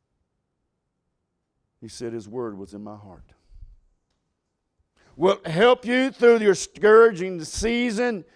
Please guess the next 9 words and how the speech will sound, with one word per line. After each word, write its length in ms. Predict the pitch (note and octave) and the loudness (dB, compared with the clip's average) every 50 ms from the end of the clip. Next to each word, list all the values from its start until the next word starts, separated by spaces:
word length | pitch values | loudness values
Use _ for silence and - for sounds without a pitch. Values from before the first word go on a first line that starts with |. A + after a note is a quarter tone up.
| _ _ _ _ _ _ _ _ _ _ _ _ _ _ _ _ _ _ _ _ | _ _ _ _ _ _ _ _ _ _ _ _ _ _ _ _ _ _ _ _
is 160 | - A2 G2 | -20 -20 -16
what 200 | G2+ A2 C3 C3 _ _ _ | -12 -10 -10 -10 _ _ _
you 80 | B2 A#2 G2+ _ | -18 -18 -18 _
put 160 | - C3+ C#3 | -14 -14 -12
in 140 | C3 C3 A#2 | -12 -12 -12
your 140 | A2 G#2 G2 | -12 -14 -14
heart 320 | - - B2 A#2+ A#2+ - - | -14 -12 -12 -12 -12 -14 -16
right 360 | G2 G2+ A2 A#2+ A#2 - _ | -18 -16 -16 -16 -16 -20 _
now. 500 | F2+ F#2 F#2+ G#2 G#2+ F#2 D#2+ D#2+ D2+ _ | -20 -20 -20 -20 -20 -20 -20 _ _ _